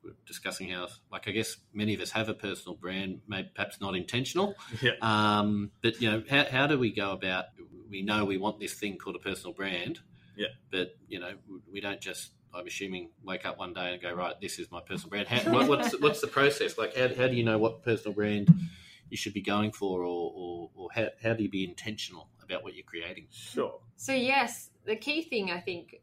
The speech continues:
Speaker 3: we always ask our clients, um, initially is to consider,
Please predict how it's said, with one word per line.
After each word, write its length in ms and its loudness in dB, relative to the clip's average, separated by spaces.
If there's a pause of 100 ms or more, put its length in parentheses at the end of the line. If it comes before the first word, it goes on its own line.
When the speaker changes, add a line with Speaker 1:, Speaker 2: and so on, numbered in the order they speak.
(120)
Speaker 3:
we 300 0
always 340 -2
ask 380 -2
our 320 -2 (140)
clients, 720 -6
um, 220 -6
initially 500 -6 (240)
is 260 -10
to 140 -18
consider, 540 -10